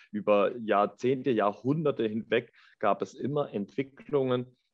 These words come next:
die darauf abzielten, äh, mehr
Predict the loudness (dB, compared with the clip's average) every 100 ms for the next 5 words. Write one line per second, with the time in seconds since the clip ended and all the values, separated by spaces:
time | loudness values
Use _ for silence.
0 | -10 -2 2 2 2 -4 -4 -4 -4 -4
1 | _ -4 0 0 0 -4 -4 -8 _ _
2 | -2 0 0 -2 -4 0 0 2 -2